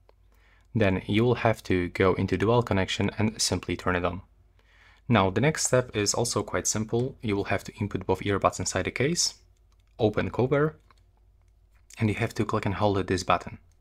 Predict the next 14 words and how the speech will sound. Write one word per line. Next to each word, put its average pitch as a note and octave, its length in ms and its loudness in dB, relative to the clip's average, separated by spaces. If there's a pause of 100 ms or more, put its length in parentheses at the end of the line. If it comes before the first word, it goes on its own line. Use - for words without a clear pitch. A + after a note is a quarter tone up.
(960)
So F#2+ 200 -2
click - 180 -6
and C3+ 100 0
hold C#3 200 2
it A2+ 120 0
and G#2 180 0
wait G#2 180 2
until G2 380 0
indicator F#2 680 -2
starts - 360 0
blinking, A#2 440 -2 (1600)
just - 180 -8
like F2+ 160 -2
this. - 440 -2